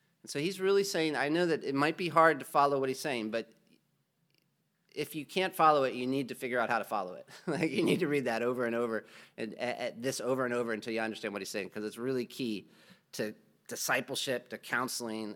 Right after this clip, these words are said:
and until we can understand this, we're just kind of chatting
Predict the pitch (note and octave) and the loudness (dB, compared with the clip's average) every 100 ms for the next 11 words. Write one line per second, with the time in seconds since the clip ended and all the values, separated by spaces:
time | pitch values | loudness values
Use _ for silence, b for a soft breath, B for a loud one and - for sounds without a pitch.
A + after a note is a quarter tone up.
0 | - G#2 G#2+ D#2+ A2 - C#3 B2 C3 B2+ | -8 -6 -6 -6 -6 -2 -2 0 -2 -2
1 | A#2 A#2 G#2+ A#2+ A#2 A2 G2+ - b b | -4 -4 -6 -6 -6 -6 -8 -14 b b
2 | b - G#2+ A2+ - A2+ G#2+ - G#2+ G2+ | b -8 -6 -6 -4 -4 -4 -6 -6 -6
3 | G2 F#2+ | -8 -12